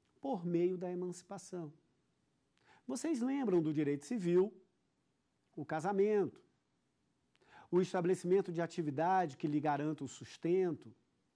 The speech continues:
São algumas das possibilidades de emancipação do maior de dezesseis e menor de dezoito anos. Agora a pergunta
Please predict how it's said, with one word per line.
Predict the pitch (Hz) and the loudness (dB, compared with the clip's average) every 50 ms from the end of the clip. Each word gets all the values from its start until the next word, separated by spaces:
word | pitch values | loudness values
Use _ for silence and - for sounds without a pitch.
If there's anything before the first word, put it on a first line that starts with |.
| _ _ _ _ _ _ _ _ _ _ _ _ _ _ _ _ _ _ _ _ _ _ _ _ _ _ _ _ _ _ _ _ _ _ _ _ _ _ _ _ _ _ _ | _ _ _ _ _ _ _ _ _ _ _ _ _ _ _ _ _ _ _ _ _ _ _ _ _ _ _ _ _ _ _ _ _ _ _ _ _ _ _ _ _ _ _
São | - - - 277 269 254 | -14 -8 -6 -4 -2 -2
algumas | 233 196 151 147 165 170 185 202 185 | -2 -2 -2 0 0 0 0 0 -2
das | 165 160 156 156 160 170 - - - _ _ _ _ _ _ - | -4 -4 -4 -4 -4 -6 -10 -14 -20 _ _ _ _ _ _ -6
possibilidades | - 214 220 - - 220 185 196 185 151 139 143 143 143 143 143 175 185 - - - _ _ _ _ _ _ _ _ _ _ _ _ _ - | -4 -2 -2 -2 -2 -2 0 2 2 0 0 -2 -2 -4 -4 -6 -8 -10 -12 -14 -20 _ _ _ _ _ _ _ _ _ _ _ _ _ -12
de | 139 143 175 214 - - _ | -6 -4 -4 -4 -6 -6 _
emancipação | - 196 190 196 202 202 185 - 202 - 202 180 - - - 156 156 156 156 | -2 -2 0 0 -2 -4 -6 -8 -10 -10 -10 -10 -8 -6 -6 -4 -2 -2 -2
do | 160 | -2
maior | 156 151 147 143 139 127 | -2 -2 -2 -2 -2 -4
de | 135 131 | -4 -6
dezesseis | 127 143 165 196 190 - - 185 185 190 208 196 - - _ _ _ _ _ | -4 -4 -4 -4 -4 -4 -2 0 0 0 -2 -6 -12 -20 _ _ _ _ _
e | - 214 | -4 -2
menor | 214 202 170 151 143 135 147 151 147 | 0 2 2 2 2 0 0 -2 -4
de | 147 | -4
dezoito | 143 143 147 135 147 151 147 - 120 | -4 -4 -4 -4 -6 -6 -6 -8 -10
anos. | 113 104 - _ _ _ _ _ _ _ _ _ _ _ _ _ _ _ _ _ _ _ _ _ _ _ _ _ _ _ _ _ _ - - - - - - | -12 -12 -16 _ _ _ _ _ _ _ _ _ _ _ _ _ _ _ _ _ _ _ _ _ _ _ _ _ _ _ _ _ _ -20 -20 -20 -14 -10 -8
Agora | 254 247 226 240 240 240 | -6 -4 -4 -4 -4 -6
a | 240 | -8
pergunta | 240 - 233 214 175 160 165 160 151 170 190 202 202 208 208 - - 226 220 214 220 | -6 -6 -6 -6 -6 -6 -8 -8 -4 -2 -2 -2 -2 -2 -4 -6 -4 -4 -4 -4 -6